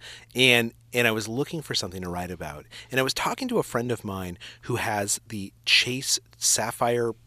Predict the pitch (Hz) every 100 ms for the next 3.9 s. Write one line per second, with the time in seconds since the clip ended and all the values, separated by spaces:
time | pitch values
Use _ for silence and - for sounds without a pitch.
0 | - - 120 110 110 107 107 180 175 175
1 | 160 131 110 95 90 82 - - - -
2 | 127 - - - 151 - - - - 139
3 | 139 - - 170 170 156 131 107 98